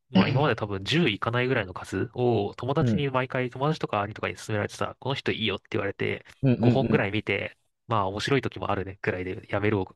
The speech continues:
Speaker 1: う、う、十回ぐらい繰り返してたんだけど。
Speaker 2: はい、はい、はい、はい。
Speaker 1: <laughs> あの、メジャーなところとマイナー、メジャーなところをほとんどとマイナーなところを二つぐらいかな。
Speaker 2: うん、うん、うん。
Speaker 1: で、まあ、大体、なんとなく、まあ、実況者も大体そうだと思うんだけど、普通のゲーム実況者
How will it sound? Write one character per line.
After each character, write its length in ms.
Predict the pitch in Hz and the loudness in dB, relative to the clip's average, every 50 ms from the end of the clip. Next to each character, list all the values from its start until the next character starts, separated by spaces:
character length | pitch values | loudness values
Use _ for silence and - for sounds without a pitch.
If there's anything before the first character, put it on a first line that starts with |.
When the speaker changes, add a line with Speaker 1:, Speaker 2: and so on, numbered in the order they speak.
| - | -16
Speaker 1:
う、 240 | 104 110 - - 123 | -14 -10 -8 -6 -6
う、 40 | 117 - 143 127 | -4 -4 -4 -2
十 140 | 110 - 113 | -2 -2 0
回 120 | - 127 | 0 0
ぐ 40 | 117 | 0
ら 60 | 107 | 2
い 100 | 104 107 | 2 0
繰 280 | 104 - - - - - | 0 0 -2 -4 -4 -4
り 40 | 117 | -2
返 120 | - 117 | -2 -2
し 20 | - | -4
て 60 | - | -2
た 80 | - - | 2 4
ん 20 | |
だ 120 | - 127 | 6 6
け 40 | 123 135 | 6 6
ど。 60 | 143 | 4
Speaker 2:
は 60 | 135 | 4
い、 20 | |
は 140 | 143 - - | 4 4 2
い、 20 | 113 | 2
は 0 | |
い、 20 | 110 - | 2 2
は 60 | 113 101 | 2 2
い。 60 | - - - - 185 139 - - | 0 -4 -4 -4 -4 -4 -4 -8
Speaker 1:
<laughs> 80 | 117 - - - - - - - | -12 -12 -12 -14 -14 -14 -10 -4
あ 140 | - 117 110 | -2 -2 0
の、 120 | 104 101 98 | 0 0 0
メ 100 | 104 107 | 0 0
ジ 60 | 104 117 | 2 2
ャ 80 | 117 | 0
ー 20 | 113 | 0
な 100 | 117 117 | 0 -2
と 80 | - 113 | -2 -4
こ 100 | - - | -2 -2
ろ 80 | 110 | -2
と 100 | - 104 | -2 0
マ 120 | 101 101 98 | 0 0 0
イ 60 | 101 | -2
ナ 100 | 104 - | -4 -6
ー、 60 | - | -2
メ 140 | 120 120 123 | 0 0 0
ジ 80 | - | 0
ャ 80 | 165 160 | 0 -2
ー 80 | - - _ - | -4 -6 _ -4
な 140 | 160 165 | -4 -2
と 140 | 160 - 151 | -2 -2 -2
こ 100 | - - | 0 0
ろ 160 | 156 156 151 | 2 2 2
を 40 | 147 143 | 0 0
ほ 100 | - 135 | -2 -4
と 140 | - 135 | -4 -4
ん 40 | 123 | -4
ど 140 | 110 101 120 | -4 -4 -4
と 220 | - - - 131 | -4 -6 -6 -2
マ 140 | 113 113 113 | 0 0 0
イ 20 | 117 | 0
ナ 100 | 123 120 | -2 -2
ー 40 | |
な 40 | 117 | -4
と 100 | 113 120 | -4 -4
こ 100 | - 127 | -2 -2
ろ 40 | 123 | -2
を 40 | - | -2
二 160 | - - - | -4 -6 -8
つ 100 | - 104 | -4 -2
ぐ 80 | 92 104 | -2 -2
ら 60 | - | -2
い 20 | |
か 100 | - - | -4 -10
な。 140 | - 123 - _ _ _ _ - | -14 -14 -14 _ _ _ _ 0
Speaker 2:
う 60 | 131 | 2
ん、 100 | 120 107 | 2 2
う 40 | - | 2
ん、 40 | - | 0
う 20 | 117 | 0
ん。 20 | |
Speaker 1:
で、 340 | 110 104 98 95 101 107 101 90 85 - - _ _ _ - | 2 2 2 2 2 0 0 -2 -4 -8 -12 _ _ _ -4
ま 60 | 147 | 0
あ、 20 | |
大 200 | 117 151 190 254 | 2 2 2 2
体、 440 | - - 320 302 277 269 269 - - _ _ | 2 2 2 2 2 0 -2 -4 -8 _ _
な 120 | - 160 | -4 -4
ん 40 | 175 | -2
と 100 | 165 214 | -2 -2
な 120 | 208 202 196 | -2 -2 -2
く、 260 | - - 101 104 - _ | -2 -4 -4 -4 -8 _
ま 120 | - 127 113 | -4 -4 -4
あ、 40 | 104 | -4
実 340 | 110 110 113 117 - - 311 | -2 -4 -4 -2 2 2 2
況 20 | 330 | 2
者 140 | - 143 | 2 0
も 40 | 107 | -2
大 160 | 98 104 110 | 0 0 0
体 140 | 113 - 135 | 0 -2 -2
そ 120 | - - 165 | -2 -2 -2
う 20 | |
だ 80 | - 92 | -2 -4
と 100 | - 101 | -6 -6
思 140 | 92 110 | -6 -6
う 20 | 107 | -6
ん 40 | 90 | -6
だ 100 | 92 - | -6 -8
け 80 | - | -6
ど、 80 | 92 90 | -6 -8
普 100 | - - | -8 -6
通 120 | - 107 | -6 -4
の 100 | 98 98 | -4 -2
ゲ 100 | 95 98 | -2 -4
ー 60 | 95 | -4
ム 80 | 95 92 | -4 -4
実 260 | 92 92 - - - | -4 -6 -4 -4 -4
況 40 | - | -4
者 220 | - - 101 104 | -2 -4 -6 -8